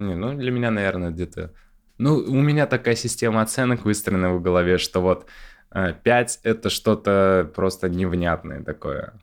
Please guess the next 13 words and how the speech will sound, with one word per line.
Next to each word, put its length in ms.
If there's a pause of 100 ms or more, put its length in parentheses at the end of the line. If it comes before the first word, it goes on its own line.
(120)
Шесть — 420
это 160
что-то 340
уже 600 (200)
плюс-минус 560
удобоваримое, 800
а 120
вот 180
от 180
семь — 540
это 160
уже 140
хорошо. 580